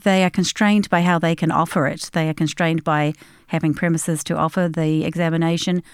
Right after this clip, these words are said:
and how frequently it can be done. But it is very limited. I'll give an example. I had a very good friend of mine from New Zealand. I trained with her. She looked to come to Ireland last year.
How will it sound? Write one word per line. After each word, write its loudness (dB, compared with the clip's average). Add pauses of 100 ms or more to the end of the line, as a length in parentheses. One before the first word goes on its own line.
(160)
and 0
how 2
frequently 0
it -6
can 0
be 0
done. 2 (800)
But 4
it 2
is 0
very 2
limited. 0 (840)
I'll 2
give 0
an 4
example. 0 (380)
I 0
had 2
a 0
very 0
good -2
friend 0
of -6
mine 2
from 2
New 0
Zealand. 0
I 0
trained -2
with -4
her. -2 (360)
She -2
looked -2
to -4
come 0
to 0
Ireland 2 (580)
last 0
year. -2